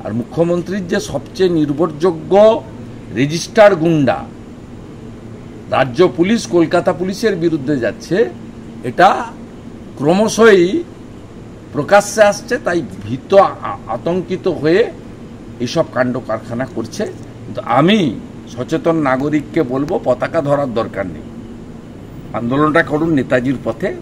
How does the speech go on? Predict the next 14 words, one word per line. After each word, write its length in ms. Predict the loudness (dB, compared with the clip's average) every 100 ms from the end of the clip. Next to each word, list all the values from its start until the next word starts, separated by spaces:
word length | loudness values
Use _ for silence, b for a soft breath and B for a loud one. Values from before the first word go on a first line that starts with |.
| -10
তাহলেই 300 | -4 -2 0
শিক্ষা 380 | -2 -6 -12 -8
হবে। 260 | -10 -10 -16 -18 -18 -18 -16 -16 -10
এবং 120 | -2
দাবিটা 480 | 2 4 4 4 4
তুলুন, 400 | 6 4 2 2
দফা 300 | 2 4 4
এক, 260 | 4 2
দাবি 280 | 0 2 0
এক, 120 | -2 -4 -10 -12 -4
মমতা 320 | -2 0 -2
ব্যানার্জির 460 | -2 -6 -8 -4 -4 -6 -16 -18 -18 -18 -12
পদত্যাগ, 520 | -8 -8 -8 -12 -12
এর 100 | -10